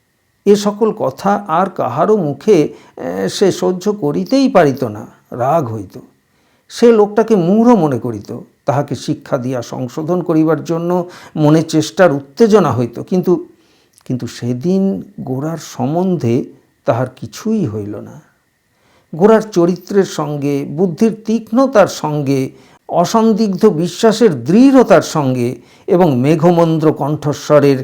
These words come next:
মর্মভেদী প্রবলতার সঙ্গে তাহার কথাগুলি মিলিত হইয়া একটা সজীব ও সত্য আকার ধারণ করিয়াছিল। এ সমস্ত মত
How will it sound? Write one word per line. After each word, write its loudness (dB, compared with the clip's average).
মর্মভেদী 2
প্রবলতার 2
সঙ্গে 0
তাহার 2
কথাগুলি -4
মিলিত -2
হইয়া 2
একটা -6
সজীব -2
ও -2
সত্য -4
আকার -2
ধারণ -8
করিয়াছিল। -12
এ -2
সমস্ত -8
মত -6